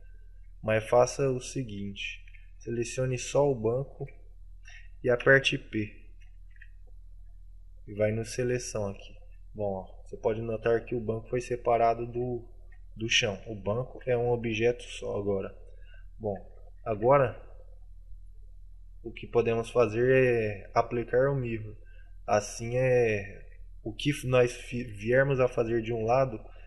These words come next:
não será feito no outro. Opa. Apliquei o mirror e foi a do chão. <laughs> Bom,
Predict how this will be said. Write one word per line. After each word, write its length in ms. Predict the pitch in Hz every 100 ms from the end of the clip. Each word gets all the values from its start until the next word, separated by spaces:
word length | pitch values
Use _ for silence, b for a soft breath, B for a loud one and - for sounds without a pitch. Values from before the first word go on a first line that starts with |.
| b b - - -
não 220 | 107 110
será 260 | - 123 120
feito 400 | - 123 123 127
no 160 | 127
outro. 400 | 123 107 - 104 - - - - - - - - - - - - - - - - - -
Opa. 420 | 127 - 104 - - - - - - - - - - - - - - - - -
Apliquei 640 | 107 - 113 107 - 123
o 80 | 123
mirror 480 | 120 120 127 131 127
e 100 | -
foi 180 | 131 131
a 40 |
do 180 | 131 135
chão. 480 | - - 110 107 104 - - -
<laughs> 1300 | 127 - - - - - - - - - - - -
Bom, 440 | 117 104 95 -